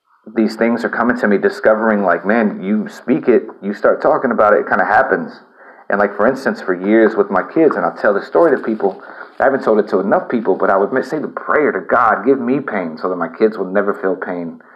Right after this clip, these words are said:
because they were far away, and I would take that responsibility on. And come on, in the, my li-, in my life really was that, because my prayer and my belief was that I should be in pain, you know. So,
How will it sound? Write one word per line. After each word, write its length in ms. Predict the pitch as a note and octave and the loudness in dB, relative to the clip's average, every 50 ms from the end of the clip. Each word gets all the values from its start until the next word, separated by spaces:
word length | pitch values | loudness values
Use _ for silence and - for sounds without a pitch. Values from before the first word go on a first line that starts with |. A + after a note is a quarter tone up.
| - - _ - | -20 -20 _ -10
because 220 | - - A2 G#2+ | -6 -4 -2 2
they 80 | - G2 | 2 4
were 160 | G2 F#2+ - | 4 2 2
far 240 | - A2 G#2 G2 F#2+ | 2 4 4 4 4
away, 240 | G2 G2+ G2 F#2 F2+ | 4 4 4 4 2
and 80 | - G2 | 2 4
I 80 | A2 | 4
would 200 | G#2+ G2+ G#2 - | 4 2 0 0
take 220 | - A2 G#2+ G#2+ - | 0 -2 0 0 2
that 120 | G2 - | 0 0
responsibility 680 | A2+ G2+ - - G#2 G2+ - G2 F#2 G2 F#2+ F#2+ F#2+ G2+ | 0 -2 0 0 0 0 0 -2 -4 -2 0 0 2 2
on. 240 | G#2 G#2 G2+ G2 G2 | 4 4 2 2 0
And 140 | F#2+ G2 - - - - - - - - - - - - - | -4 -8 -10 -16 -20 -20 -20 -20 -18 -16 -16 -16 -14 -8 -4
come 240 | - - C#3 B2 | -2 0 2 2
on, 340 | F2+ D2+ D2+ C#2+ D2 D2 - - - - _ _ _ _ _ _ - - | 2 0 0 -2 -4 -6 -12 -18 -20 -20 _ _ _ _ _ _ -2 0
in 120 | B2 C3 | 2 2
the, 60 | C3 B2+ | 4 4
my 160 | B2+ C3 C3 | 4 4 4
li-, 280 | C3+ C#3+ C#3 - - | 6 6 6 6 6
in 100 | C3 C3 | 4 4
my 140 | C3 C3 C3 | 4 4 4
life 220 | B2+ C3 C3+ C3+ C3+ | 6 6 4 4 2
really 380 | G#2 G2+ G#2+ B2+ B2+ C3+ B2+ C3 | 0 2 4 6 6 8 6 4
was 300 | A2 A2 C3+ D#3 D3 A2+ | 4 4 4 4 4 4
that, 180 | G#2+ F2+ - - | 2 2 2 0
because 280 | - - - A2 F#2+ | -2 0 0 0 2
my 120 | G2 G2 G2+ | 2 0 0
prayer 520 | - - - A#2+ B2+ B2 A2 A2 - - | 0 0 2 4 4 6 4 4 2 2
and 120 | G#2+ G2 | 0 0
my 100 | F#2+ G2 | 2 0
belief 480 | G2+ - F#2+ F2+ F#2+ A#2 C3 B2 - - | 2 2 0 0 0 0 0 -2 -2 -2
was 100 | G#2+ F2+ | 0 2
that 100 | F#2 F2+ | 2 2
I 100 | F2 F2 | 2 2
should 300 | E2+ - - A2 G2 - | 0 -2 -2 -2 -2 -2
be 120 | - G#2+ G2 | -2 -4 -4
in 140 | F#2 F#2 F#2 | -4 -4 -2
pain, 420 | - G#2+ A2+ A2 - - - - - _ _ _ - _ _ _ _ _ _ _ _ _ _ _ _ _ _ _ _ _ _ _ - | -2 0 0 -2 -2 -4 -8 -14 -18 _ _ _ -20 _ _ _ _ _ _ _ _ _ _ _ _ _ _ _ _ _ _ _ -6
you 80 | F#2 F#2 | -4 -2
know. 220 | F#2+ F#2+ G2 G2 | 0 0 0 0
So, 500 | - - - G2 F#2 F2 F2 F2 E2+ F2 | -2 0 2 2 4 4 2 0 -2 -6